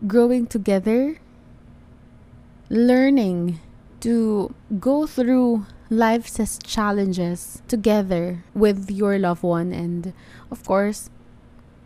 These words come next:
loving yourself in the process and accepting that some things might lead to painful experiences, but it is up to you to choose to work things out, not let it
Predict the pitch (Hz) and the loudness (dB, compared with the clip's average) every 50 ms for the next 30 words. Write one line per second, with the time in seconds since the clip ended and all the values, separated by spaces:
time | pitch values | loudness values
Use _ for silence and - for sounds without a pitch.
0 | - - - - - - - - - 214 220 214 208 226 226 220 214 202 214 - | -20 -20 -20 -20 -20 -20 -14 -6 0 2 2 4 4 2 0 0 0 -2 -2 -4
1 | 202 180 196 - 196 190 190 190 - - 196 190 196 196 - 190 180 180 180 - | -6 -6 -6 -6 -8 -8 -8 -6 -4 -4 -2 -2 -2 -4 -4 -6 -6 -6 -6 -8
2 | - 196 208 220 - - - - 220 220 - - - 202 202 202 196 196 190 - | -6 -6 -6 -6 -6 -6 -2 0 0 0 -2 -4 -4 -4 -2 -2 -2 -2 -4 -4
3 | 208 190 185 - - 196 190 190 185 185 180 - - - - - - - 208 208 | -4 -4 -4 -2 -2 -2 -2 -2 -2 -4 -4 -8 -14 -20 -20 -20 -14 -6 -2 0
4 | 202 202 196 190 190 190 185 180 - - - - - - - - 208 202 220 220 | 0 2 2 2 0 0 -2 -4 -6 -12 -20 -20 -20 -12 -6 -4 -2 0 2 0
5 | 214 196 175 170 185 - - - 208 202 190 185 185 180 180 196 - - 269 277 | 0 0 -2 -6 -12 -16 -10 -4 -2 0 0 2 0 -2 -4 -6 -2 0 2 4
6 | 302 311 - - 247 220 196 190 - - - 208 202 190 185 185 190 - - 196 | 4 4 4 4 2 2 2 0 -4 -6 -4 -2 -2 0 0 -2 -2 -2 -2 -4
7 | 185 180 - - - - 180 175 - - - - - - - - - - - 240 | -4 -4 -6 -6 -2 -2 -2 -2 -2 -8 -16 -20 -20 -20 -20 -20 -20 -6 -6 -2
8 | 233 262 247 240 - - 240 226 - - - 226 190 196 214 220 220 233 240 - | 0 2 0 0 0 -2 -2 -2 -2 -4 -4 -4 -2 0 0 0 0 -2 -4 -8
9 | - - - - - - - - - - - - 247 240 - - - 247 220 190 | -12 -20 -20 -20 -20 -20 -20 -20 -20 -20 -6 -4 -4 -4 -4 -4 -4 -2 -2 -4
10 | 196 - - - - - - - - - - 262 240 214 214 214 214 226 247 - | -6 -10 -14 -16 -16 -18 -20 -20 -20 -2 2 2 4 4 6 4 4 4 2 -2
11 | - - - - - - - 262 262 262 247 240 240 226 226 240 277 294 277 - | -8 -18 -20 -20 -8 -2 0 2 4 4 4 4 4 4 4 2 0 -2 -4 -8
12 | - - - - - - - - - - - - - - - 220 220 214 220 220 | -16 -20 -20 -20 -20 -20 -20 -20 -20 -20 -20 -20 -12 0 2 6 6 8 6 6
13 | - 220 214 208 202 196 196 196 - - - - | 4 2 4 4 6 6 4 2 0 -4 -12 -18